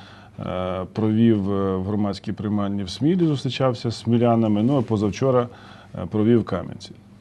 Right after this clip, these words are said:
Тому, е, ось, власне, це те, що зобов'язаний робити народний депутат, щоб ви розуміли, е, як проходять, м, е, пленарне засідання. Весь грудень, по суті, ми, е,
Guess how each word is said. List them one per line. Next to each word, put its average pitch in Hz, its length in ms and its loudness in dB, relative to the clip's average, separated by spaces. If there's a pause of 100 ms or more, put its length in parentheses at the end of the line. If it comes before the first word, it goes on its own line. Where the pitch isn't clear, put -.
(260)
Тому, 120 580 2
е, 113 40 -4 (340)
ось, 120 140 -2
власне, 135 300 4
це 147 140 4
те, 139 140 2
що 127 140 2
зобов'язаний 120 800 6
робити 110 300 4
народний 113 380 4
депутат, 160 520 -2 (400)
щоб 107 180 -4
ви 135 100 4
розуміли, 123 760 6
е, 107 140 2
як 110 200 2
проходять, 107 640 -2
м, 110 360 -4
е, 110 600 -4
пленарне 117 380 4
засідання. 143 640 0
Весь 113 260 2
грудень, 135 320 6
по 117 160 -2
суті, 117 340 0
ми, 113 140 4
е, - 1500 -10